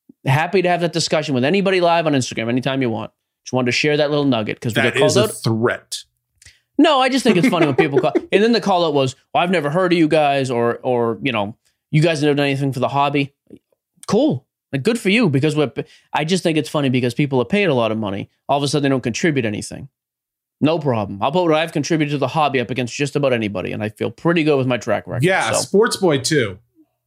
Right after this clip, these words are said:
Speaker 2: I
Speaker 1: Yeah,
Speaker 2: contribute.
Speaker 1: and Jesse's alive also. So that's
Speaker 2: <laughs>
Speaker 1: uh, was it a
Speaker 2: Jesse's
Speaker 1: big
Speaker 2: alive
Speaker 1: thread today in the
Speaker 2: also.
Speaker 1: Facebook group I saw that really took off?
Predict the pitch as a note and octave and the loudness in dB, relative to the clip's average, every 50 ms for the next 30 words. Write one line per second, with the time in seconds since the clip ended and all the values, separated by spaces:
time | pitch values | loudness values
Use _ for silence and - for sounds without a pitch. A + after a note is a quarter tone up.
0 | _ _ - B2+ - - A#2+ A#2 A2 A#2+ - C#3+ C#3+ C3+ C3 B2+ C#3+ C#3+ C#3 - | _ _ -4 -2 -2 -2 -2 -4 -4 -4 -2 0 0 0 2 2 0 0 -2 -2
1 | C3+ B2 C3 B2+ B2 B2+ B2 A2 A2 F#2+ G2 - - - G#2 - C#3 C3+ A#2+ - | -2 0 0 2 2 2 2 0 0 -2 -4 -6 -10 -14 -12 -10 -10 -6 -2 0
2 | - - - D#4+ C#4+ - A#4+ - - A#4+ A#4+ - A4+ - - - G#4 - - C#3 | 0 0 0 -2 -2 -2 0 0 -2 -2 -2 -4 -6 -4 -4 -4 -6 -2 -2 0
3 | B2+ B2 A#2 A2 - - - _ _ A3 - - A3+ A3+ - E3 F#3+ G#3+ F#3+ - | 2 2 2 0 -2 -6 -12 _ _ 0 2 4 4 4 4 2 2 0 0 0
4 | - F3 E3 F#3 G3 F3 G3 F#3 F#3+ F3 D#3 B2+ - - D3+ E3+ E3+ - G3 F3+ | 0 2 2 2 2 2 0 0 0 0 0 0 0 -2 -2 -2 -2 -2 -4 -4
5 | E3 E3 E3+ E3+ F3 E3 D#3+ - - E3 D#3+ D3+ B2+ A2+ C3 D3 D3+ D#3 D3 - | 0 -2 0 0 0 0 0 0 0 0 0 0 0 2 2 2 2 2 0 0
6 | D#3+ C3+ D3 C#3 C#3 C#3+ D3 - | -2 0 0 0 0 0 -2 -8